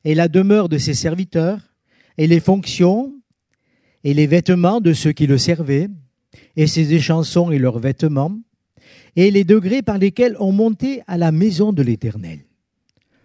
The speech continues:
Or d'elle-même, elle dit au roi, « C'était donc vrai ce que j'ai appris dans mon pays au sujet de ta position et de ta sagesse ? Je ne croyais pas ce qu'on en disait,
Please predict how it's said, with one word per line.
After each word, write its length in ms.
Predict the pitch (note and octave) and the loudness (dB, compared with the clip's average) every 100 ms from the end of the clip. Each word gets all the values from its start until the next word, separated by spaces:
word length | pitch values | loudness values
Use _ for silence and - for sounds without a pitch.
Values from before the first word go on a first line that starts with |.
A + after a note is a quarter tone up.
| _ _ | _ _
Or 200 | F#3 E3+ | 0 0
d'elle-même, 500 | D#3+ E3+ F#3 A#3 G#3+ | 2 2 2 2 2
elle 180 | D#3+ D3 | 2 2
dit 160 | C#3 D3+ | 0 0
au 100 | C#3+ | 0
roi, « 300 | D#3 G#3+ E3+ _ _ _ _ _ - | 2 0 -2 _ _ _ _ _ -8
C'était 280 | - F3 G#3 | -2 0 2
donc 280 | D#3+ F#3+ F#3 | 4 4 2
vrai 300 | E3 F#3 A#3+ | 2 2 0
ce 100 | - | 0
que 140 | G3 | 2
j'ai 160 | D#3 F3 | 4 2
appris 380 | D#3+ - F3+ F#3+ | 2 -2 -4 0
dans 120 | E3 | 2
mon 160 | D#3+ | 2
pays 300 | D#3 D#3 G3+ | 4 2 4
au 140 | G#3 C#3+ | 2 0
sujet 360 | - D3+ C#3 | -2 -2 2
de 100 | E3+ | 0
ta 180 | C#3+ C#3 | 0 -4
position 680 | - G3+ F#3+ F3+ - G#3 B3+ _ _ - | 0 0 0 -4 -2 -2 -4 _ _ -4
et 80 | D#3 | 0
de 100 | D#3+ | 0
ta 160 | - | 0
sagesse ? 760 | C#3 F3 D#3 B3+ - - - _ _ _ _ _ _ _ _ | 0 0 2 0 0 -8 -10 _ _ _ _ _ _ _ _
Je 160 | - G3+ | -4 -2
ne 80 | G#3 | 0
croyais 340 | F#3 G#3 G#3 | 2 4 2
pas 300 | - A3+ D3+ - - | 2 -2 -4 -8 -18
ce 160 | - D#3+ | -8 -2
qu'on 200 | D3 C3+ | 0 0
en 100 | C3+ | -2
disait, 400 | C3 G2+ F#2 | -4 -6 -8